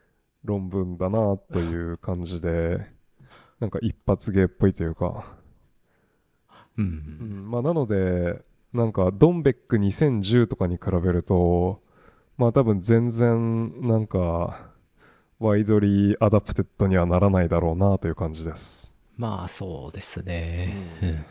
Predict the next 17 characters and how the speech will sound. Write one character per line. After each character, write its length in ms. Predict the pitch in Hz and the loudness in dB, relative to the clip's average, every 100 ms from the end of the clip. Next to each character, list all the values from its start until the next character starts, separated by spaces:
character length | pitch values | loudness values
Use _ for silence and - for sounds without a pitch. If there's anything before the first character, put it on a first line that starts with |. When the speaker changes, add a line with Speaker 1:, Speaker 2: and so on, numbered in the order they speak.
| - _ _ _ - 85 | -20 _ _ _ -20 -18
Speaker 1:
は 40 | |
い。 40 | 78 _ _ _ _ _ _ _ _ _ _ _ _ _ _ | -18 _ _ _ _ _ _ _ _ _ _ _ _ _ _
ち 100 | _ | _
ょ 40 | 160 | -18
っ 40 | _ _ | _ _
と、 240 | 87 85 - | -14 -14 -14
な 120 | 95 | -14
ん 80 | 87 | -14
か、 420 | - 85 - - _ _ _ _ _ _ _ _ _ | -16 -18 -18 -20 _ _ _ _ _ _ _ _ _
Speaker 2:
す 140 | - | -14
ご 140 | 120 147 | -6 -6
く、 440 | - 104 87 - _ _ _ _ _ _ _ _ | -2 -2 -2 -8 _ _ _ _ _ _ _ _
な 120 | 101 98 | -12 -12
ん 60 | |
か 120 | - | -12
こ 380 | 87 69 67 - | -16 -14 -12 -14
う、 60 | _ | _